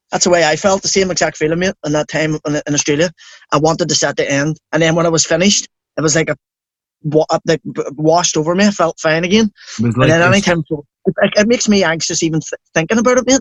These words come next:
Speaker 1: that, that feeling. The doll's
Speaker 2: Mm-hmm.
Speaker 1: like, it makes me, I, I would never wanna experience it again. How do you prevent it? Like, you can't.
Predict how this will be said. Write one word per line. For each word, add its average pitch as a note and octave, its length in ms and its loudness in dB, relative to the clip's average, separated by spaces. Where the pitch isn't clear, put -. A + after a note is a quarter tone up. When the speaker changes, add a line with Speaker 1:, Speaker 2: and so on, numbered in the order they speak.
Speaker 1:
that, E3 180 -2
that D#3+ 140 -2
feeling. A3 360 0
The D#3 60 -12
doll's G3 300 4
Speaker 2:
Mm-hmm. G3+ 80 0
Speaker 1:
like, C4 140 -4
it F3+ 80 -6
makes G3 200 -4
me, E3+ 160 -4
I, D#3+ 80 -2
I F3 60 -2
would E3 140 -4
never D3+ 200 -2
wanna D3 220 0
experience D3+ 420 -2
it F3 100 -2
again. D#3+ 320 0
How B3+ 120 2
do C4 60 -2
you B3 60 0
prevent F#3 380 -2
it? B3+ 100 2
Like, C#4+ 180 0
you G3+ 60 -8
can't. A#3+ 280 0